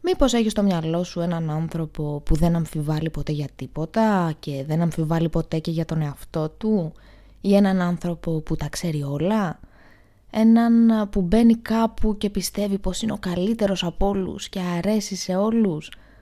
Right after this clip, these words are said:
Λοιπόν, τίποτα από όλα αυτά δεν είναι αυτοπεποίθηση.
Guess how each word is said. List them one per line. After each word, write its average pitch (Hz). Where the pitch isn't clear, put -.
Λοιπόν, 233
τίποτα 190
από 170
όλα 165
αυτά 151
δεν 175
είναι 165
αυτοπεποίθηση. 151